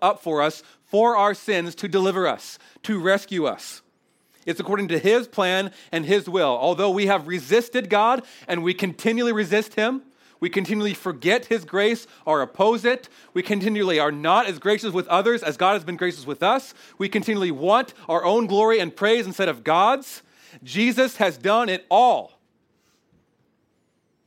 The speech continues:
He has come to rescue us and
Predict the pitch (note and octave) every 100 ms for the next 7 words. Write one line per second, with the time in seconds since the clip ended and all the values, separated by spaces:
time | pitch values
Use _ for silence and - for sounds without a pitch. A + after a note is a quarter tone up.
0 | _ _ _ _ - G#3+ A#3 G#3+ - A#3
1 | G#3+ G3+ F3+ D3+ G#3+ A#3 G3 E3+ C3 A2
2 | - C#3+